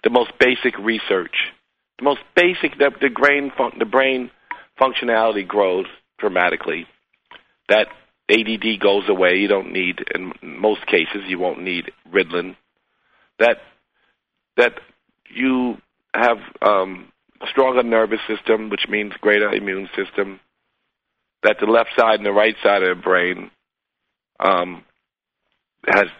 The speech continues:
starts disconnecting at eight years old. It starts reconnecting when you sit on a regular basis. Meditation: let the thoughts settle. You have hundreds of thoughts in your mind. If you sit calmly,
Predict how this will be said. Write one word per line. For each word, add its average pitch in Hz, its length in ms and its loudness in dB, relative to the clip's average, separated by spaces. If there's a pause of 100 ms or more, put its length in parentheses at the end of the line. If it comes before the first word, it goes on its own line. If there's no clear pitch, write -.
(180)
starts 117 300 2
disconnecting 104 600 0
at 98 80 4
eight 104 200 0
years 98 220 2
old. 101 260 4
It 101 80 -2
starts - 360 0
reconnecting 101 600 0
when 101 140 -2
you 98 100 -6 (100)
sit - 160 0 (640)
on 95 80 0
a 90 60 0
regular 98 300 4
basis. 92 420 -2 (920)
Meditation: 131 760 2 (600)
let 127 140 4
the 131 160 -2
thoughts 120 240 2 (120)
settle. 95 340 2 (1120)
You 113 100 4
have 110 100 2
hundreds 139 360 2
of 120 100 0
thoughts - 280 4
in 104 100 -4
your 101 120 0
mind. 95 480 -2 (320)
If - 140 -12
you 110 60 -4 (140)
sit 135 120 4 (220)
calmly, 107 540 2